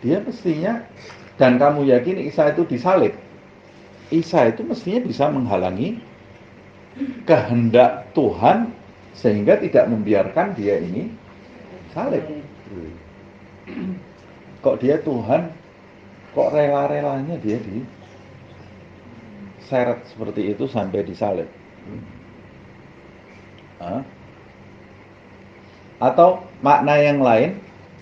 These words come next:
Speaker 1: Isa yang kau sebut Tuhan itu,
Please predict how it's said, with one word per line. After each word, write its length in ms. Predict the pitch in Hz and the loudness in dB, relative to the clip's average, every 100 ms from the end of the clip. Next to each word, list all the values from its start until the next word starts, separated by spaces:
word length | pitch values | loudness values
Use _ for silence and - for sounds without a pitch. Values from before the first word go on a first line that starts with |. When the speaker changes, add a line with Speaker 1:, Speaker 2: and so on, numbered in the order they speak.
| - - | -20 -10
Speaker 1:
Isa 560 | - 202 175 190 147 127 | 0 0 4 4 6 6
yang 240 | 131 131 123 | 6 4 2
kau 240 | 120 131 117 | 4 6 6
sebut 320 | - - 120 - | 4 -2 0 0
Tuhan 320 | 120 113 117 | 2 4 2
itu, 460 | 90 87 113 208 | 0 -2 -2 -2